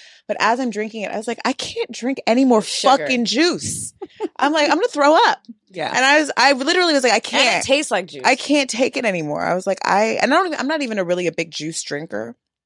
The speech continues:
Speaker 1: Um, I find that men drink a lot of juice. You notice that?
Speaker 2: Hmm,
Speaker 1: All
Speaker 2: yeah,
Speaker 1: the men in
Speaker 2: no.
Speaker 1: my life love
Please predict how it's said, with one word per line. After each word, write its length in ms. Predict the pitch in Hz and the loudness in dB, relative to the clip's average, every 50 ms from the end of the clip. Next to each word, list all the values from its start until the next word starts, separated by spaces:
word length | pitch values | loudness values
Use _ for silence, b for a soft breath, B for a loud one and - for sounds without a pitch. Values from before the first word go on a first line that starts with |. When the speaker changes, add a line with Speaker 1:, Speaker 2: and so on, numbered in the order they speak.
| _ _ _ _ _ _ _ _ - - - - | _ _ _ _ _ _ _ _ -20 -16 -10 -6
Speaker 1:
Um, 340 | 185 165 156 156 151 151 - B B B B B B B B B B _ _ - | -4 -4 -4 -4 -6 -8 -12 B B B B B B B B B B _ _ -12
I 80 | 240 | -8
find 160 | - 440 523 554 554 | -6 -6 -4 -4 -4
that 80 | - 196 | -4 -2
men 260 | 196 180 180 185 185 | 0 2 2 2 0
drink 240 | - 170 156 147 147 | -2 -4 -6 -4 -4
a 40 | |
lot 180 | 151 143 139 143 | -4 -4 -4 -4
of 80 | 139 135 | -6 -8
juice. 360 | - 85 - - - - - | -10 -12 -12 -12 -12 -12 -12
You 80 | 254 | -10
notice 280 | 320 370 349 359 349 - | -8 -8 -6 -8 -8 -6
that? 280 | - 349 339 330 311 - _ _ _ _ | -4 -4 -4 -4 -6 -8 _ _ _ _
Speaker 2:
Hmm, 320 | 208 202 190 180 180 175 175 | -18 -18 -16 -16 -14 -8 -4
Speaker 1:
All 100 | - 294 | -2 -2
Speaker 2:
yeah, 120 | 185 180 | -2 0
Speaker 1:
the 60 | 349 | 0
men 140 | 269 254 247 | 2 2 2
in 60 | 254 | 2
Speaker 2:
no. 40 | 233 220 | 2 2
Speaker 1:
my 100 | 208 202 | 2 2
life 240 | 196 180 180 185 175 | 4 2 2 0 -2
love 260 | 165 175 180 190 180 | -2 0 2 2 0